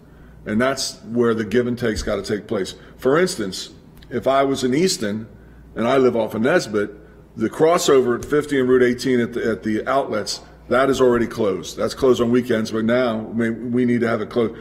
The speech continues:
We normally were closing it on Sundays because all of our traffic really was Sunday nights. Well, as everybody knows, Saturdays are becoming a major issue now.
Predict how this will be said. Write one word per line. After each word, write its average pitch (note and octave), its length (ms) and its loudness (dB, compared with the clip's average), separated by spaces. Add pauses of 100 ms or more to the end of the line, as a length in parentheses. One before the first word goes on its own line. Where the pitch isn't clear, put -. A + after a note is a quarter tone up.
(140)
We C#3 140 2
normally E3 320 2
were C3 100 4
closing B2+ 400 2
it - 20 -2
on A#2 100 -2
Sundays G#2 680 0 (260)
because B2 380 0
all A#2+ 220 0
of A#2+ 80 -2
our A#2+ 80 0
traffic B2 360 0
really A#2+ 180 2
was A2+ 140 -4
Sunday A#2 240 0
nights. G2+ 300 -4
Well, G#2 160 -4
as G#2+ 140 0
everybody B2+ 340 4
knows, B2+ 500 0 (360)
Saturdays B2 840 2
are - 20 -4
becoming A2 380 -2
a G#2+ 40 -2
major A2 360 0
issue A2+ 340 -2
now. F2+ 320 -6